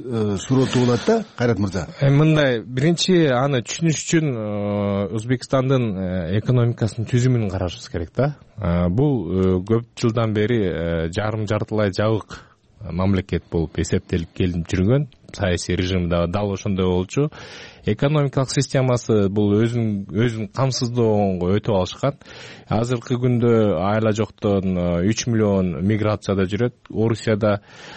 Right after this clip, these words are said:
Speaker 2: э, Өзбекстан жарандары. Анан азыркы күндө булар, э, дагы беш, он жылга кирбей тургайлы деген мындай мүмкүнчүлүгү бар. Азыркы күндө булардын кызыктары жок.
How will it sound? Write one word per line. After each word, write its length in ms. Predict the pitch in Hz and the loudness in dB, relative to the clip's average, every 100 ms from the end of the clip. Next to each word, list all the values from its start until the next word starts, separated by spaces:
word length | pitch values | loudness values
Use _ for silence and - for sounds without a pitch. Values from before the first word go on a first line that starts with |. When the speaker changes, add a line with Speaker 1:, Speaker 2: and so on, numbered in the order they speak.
| - - | -20 -6
Speaker 2:
э, 300 | 85 92 92 | 0 2 4
Өзбекстан 500 | 104 101 98 107 98 | 2 0 -2 0 2
жарандары. 720 | 95 98 95 90 87 90 87 85 | 2 0 0 2 2 2 2 2
Анан 340 | 98 107 101 - - - - - - | 2 2 0 -4 -18 -18 -18 -20 -10
азыркы 440 | - 95 101 117 123 | -4 -2 -2 -2 0
күндө 300 | 127 123 123 | 0 2 2
булар, 440 | 117 127 127 110 | 2 2 2 -2
э, 500 | 71 98 101 98 98 | -4 0 2 2 2
дагы 340 | 92 120 117 98 | 0 -2 -4 -2
беш, 520 | 120 127 - - - - | 2 2 0 -8 -12 -12
он 340 | 95 131 135 | -2 0 2
жылга 600 | 127 127 127 123 95 82 | 2 2 2 2 2 -2
кирбей 500 | 95 113 131 135 123 | -4 -2 2 2 2
тургайлы 520 | - 123 123 123 123 | 2 0 2 2 2
деген 440 | 113 113 117 113 101 | 2 0 0 0 0
мындай 280 | 107 104 | 2 4
мүмкүнчүлүгү 680 | 98 117 120 117 - 113 107 | 4 2 0 -6 -2 0 2
бар. 200 | 123 160 | 2 2
Азыркы 380 | 117 101 110 131 | 0 0 0 -2
күндө 300 | 131 131 143 | 0 2 2
булардын 300 | 131 123 117 | 2 0 -2
кызыктары 640 | 110 117 117 - 120 120 123 | 0 0 -2 -2 0 2 2
жок. 360 | 147 - - | 0 -2 -20